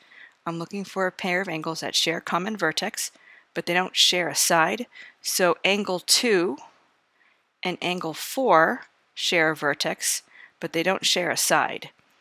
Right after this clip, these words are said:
So it looks like they're kind of opposite of each other, right?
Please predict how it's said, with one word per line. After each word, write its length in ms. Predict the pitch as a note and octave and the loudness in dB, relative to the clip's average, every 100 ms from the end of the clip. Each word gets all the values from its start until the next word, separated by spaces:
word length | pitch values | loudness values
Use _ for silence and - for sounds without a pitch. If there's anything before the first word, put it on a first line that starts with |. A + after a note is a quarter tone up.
| _ _ _ _ | _ _ _ _
So 260 | - E3 D#3+ | -8 -4 -4
it 120 | - | -4
looks 180 | - G#3+ | -2 -2
like 160 | G3+ | 0
they're 120 | F3 | -2
kind 200 | - F3+ | -2 -4
of 80 | - - | -2 2
opposite 720 | E3+ - - E3 - - - _ _ _ _ _ - | 2 2 -2 -2 -2 -4 -6 _ _ _ _ _ -4
of 120 | D#3+ | -4
each 200 | D#3 D3+ | -2 -4
other, 320 | D#3+ D3 G3+ _ _ _ _ _ - | -4 -6 -10 _ _ _ _ _ -10
right? 340 | D#3+ - - | -6 -6 -6